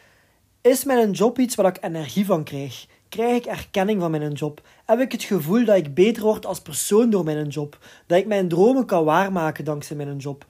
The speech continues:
Of voelt u een job aan als een verplichting?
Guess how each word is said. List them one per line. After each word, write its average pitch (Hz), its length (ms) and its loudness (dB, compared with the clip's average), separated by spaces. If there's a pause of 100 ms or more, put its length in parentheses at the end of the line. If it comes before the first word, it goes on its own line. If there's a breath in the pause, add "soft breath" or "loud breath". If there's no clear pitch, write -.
(400 soft breath)
Of 196 240 -2
voelt 240 320 4
u 254 160 4
een 185 100 2
job 208 320 2
aan 208 240 -2
als 214 120 0
een 156 140 -4
verplichting? 139 680 -6